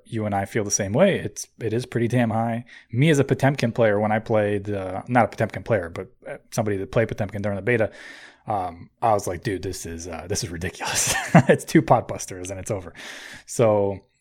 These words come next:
it is very high. Now, Katano expressed the similar reply during his, uh, initial Q and A section at the New Game Plus Expo a few months back, and he responded with this. So, quote,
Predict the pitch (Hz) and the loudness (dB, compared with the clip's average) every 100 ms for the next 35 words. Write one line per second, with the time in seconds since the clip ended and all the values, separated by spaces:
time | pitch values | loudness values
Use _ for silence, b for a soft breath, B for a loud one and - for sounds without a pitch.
0 | _ _ _ _ 135 151 131 135 120 113 | _ _ _ _ 2 2 6 6 6 4
1 | 110 107 104 104 - 143 202 180 127 - | 2 2 0 -2 2 2 4 2 0 2
2 | 139 131 - 113 107 - 139 135 127 104 | 2 2 -2 -2 -2 0 0 4 4 2
3 | 98 - 127 135 117 101 95 98 110 104 | 0 4 6 6 4 2 -2 -8 -10 0
4 | 110 117 117 113 107 107 b b b _ | 2 4 2 0 -4 -6 b b b _
5 | 120 104 104 95 98 101 143 - 120 - | 0 0 -2 -2 -2 0 0 4 2 2
6 | 135 117 113 113 - 101 - 104 98 98 | 0 2 2 2 0 -2 -2 -4 -4 -2
7 | 107 110 101 95 110 98 92 - 98 90 | -2 -2 -4 -4 -2 -2 -4 -8 -10 -8
8 | 90 - b b b b - 107 - 117 | -10 -14 b b b b -8 -6 0 2
9 | 135 - 127 117 101 101 107 101 101 101 | 2 2 2 4 2 -2 -4 -4 -4 -2
10 | 117 110 98 98 98 104 - 90 87 - | 0 0 0 -4 -4 -6 -8 -10 -10 -2
11 | 156 107 104 - | 0 0 -2 -12